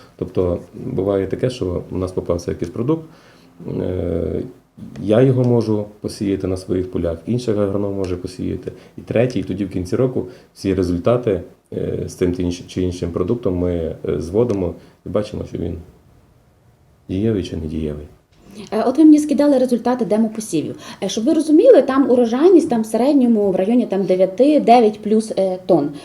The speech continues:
Speaker 2: по озимій пшениці. І якщо, е, от можна сьогодні так більш детально, щоб ми пройшлися по кожному елементу технології вирощування, е, озимої пшениці, тому що я думаю, що для всіх нас буде цікаво почути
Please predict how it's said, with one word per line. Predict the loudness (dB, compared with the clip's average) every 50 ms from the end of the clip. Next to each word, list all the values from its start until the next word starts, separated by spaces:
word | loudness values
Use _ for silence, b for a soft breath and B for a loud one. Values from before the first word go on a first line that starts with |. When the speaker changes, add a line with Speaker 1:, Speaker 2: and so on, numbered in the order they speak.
| -16 B B 6
Speaker 2:
по | 6
озимій | 6 8 6 4 4 4 4 4 4 2
пшениці. | 0 -4 -4 0 2 2 2 0 -2 -6 -8 B B B -10 -2 2
І | 4 6
якщо, | 6 6 6 4 4 4 4 6 6
е, | 8
от | 8 8 6 6 8 10
можна | 10 10 10 8 4 0
сьогодні | 2 2 4 4 4 4
так | 4 2 2
більш | 6 6 6 6
детально, | 6 4 4 4 4 2 4 6 6 6 6
щоб | 4 2 2 4
ми | 4 2
пройшлися | 4 2 0 0 0 0 2 4 6 6 6 4 2 0 B B B
по | -2 4
кожному | 6 6 8 8 8 8 6 4 2
елементу | 4 6 8 8 6 6 4
технології | 2 0 0 2 2 2 4 4 2 2
вирощування, | 2 2 2 0 0 -2 -2 0 2 2 0 0 -2 0 0
е, | 0 0 0
озимої | 2 4 4 6 6 4 2
пшениці, | 2 4 6 6 6 6 4
тому | 2 2 2 2
що | 4 2
я | 4
думаю, | 4 4 4 4 4
що | 2 2 2 2 2 0 B B B B
для | 4 4 4
всіх | 4 4 6 8 8 8 8
нас | 4 4 4 4 2 0
буде | 0 -2 -2
цікаво | -2 -2 -2 0 4 4 4 4
почути | 4 0 -2 4 8 8 8 8 8 4